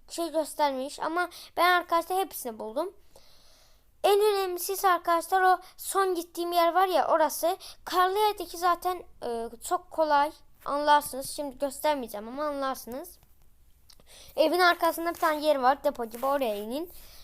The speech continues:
E, birini zaten söylemiş oldum ama arkadaşlar diğerlerini söylemeyeceğim. Mesela bu yerdeki arkadaşlar bayağı gizli. Onu da gelecek bölümlerde eğer like gelirse söylerim. <clears throat> Hemen arkadaşlar biz öncelikle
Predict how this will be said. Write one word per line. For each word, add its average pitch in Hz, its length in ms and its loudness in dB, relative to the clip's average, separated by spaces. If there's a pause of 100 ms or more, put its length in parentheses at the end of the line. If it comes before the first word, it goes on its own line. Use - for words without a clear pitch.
(160)
E, 226 200 -4
birini 285 220 -4
zaten 311 240 -2
söylemiş 285 400 -4
oldum 370 180 -2
ama 359 160 -4 (380)
arkadaşlar 339 520 -2
diğerlerini 330 440 0
söylemeyeceğim. 294 580 -4
Mesela 330 360 2
bu 311 80 0
yerdeki 381 540 2
arkadaşlar 349 480 -2
bayağı 311 320 6
gizli. 226 460 -8 (680)
Onu 311 240 -2
da 311 180 6
gelecek 262 440 -4
bölümlerde 247 380 -6
eğer 240 260 -4
like 254 300 -4
gelirse 226 260 -12
söylerim. 233 440 -12 (600)
<clears throat> - 840 -20
Hemen 294 180 -4
arkadaşlar 330 400 -2
biz - 80 -12
öncelikle 302 460 -6